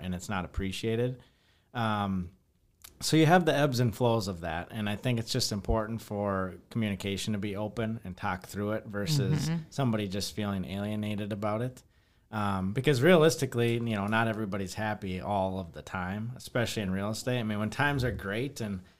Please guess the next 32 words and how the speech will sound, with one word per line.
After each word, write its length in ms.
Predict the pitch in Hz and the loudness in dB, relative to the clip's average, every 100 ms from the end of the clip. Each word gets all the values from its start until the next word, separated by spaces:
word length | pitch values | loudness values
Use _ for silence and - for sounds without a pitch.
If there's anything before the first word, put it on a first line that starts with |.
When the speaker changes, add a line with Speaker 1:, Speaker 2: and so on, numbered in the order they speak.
| - - | -20 -8
Speaker 1:
and 80 | 123 | 0
you're 80 | 117 | 0
doing 260 | 107 123 117 | 2 2 2
twenty 260 | - 123 | 0 0
deals 300 | 117 117 117 101 | 2 2 0 0
a 20 | |
month 420 | 95 101 135 135 | 0 0 -2 -4
and 300 | 107 95 90 - - | -2 -2 -2 -8 -10
there's 180 | 107 101 | -6 -2
more 220 | 113 117 | 0 2
money 280 | 110 110 110 | 2 0 0
than 340 | 107 98 90 - _ - | -2 -2 -6 -14 _ -10
anybody 380 | 113 165 147 107 | 0 2 4 2
Speaker 2:
Yes. 60 | 101 | 0
Speaker 1:
can 80 | 95 | 0
handle, 440 | 101 104 131 151 | 0 2 2 2
everybody's 480 | 127 127 120 113 95 | 2 2 2 0 -2
happy. 440 | 95 85 - 76 95 _ _ _ _ | -6 -8 -8 -12 -14 _ _ _ _
But 120 | 123 | -4
it's 140 | 110 - | -4 -2
the, 200 | 120 101 | -4 -4
we, 180 | 127 131 | -2 -2
the 240 | 156 117 110 | 0 0 2
months 360 | 117 135 131 | 4 2 2
where 80 | 120 | 0
you 80 | 110 | 0
have 280 | 107 110 104 | 2 0 -2
two 180 | - 147 | 2 2
to 60 | 131 | 2
three 240 | - 156 | 0 0
deals 320 | 143 117 107 107 | 2 2 0 -2
going 480 | 107 101 104 110 | 0 0 0 -2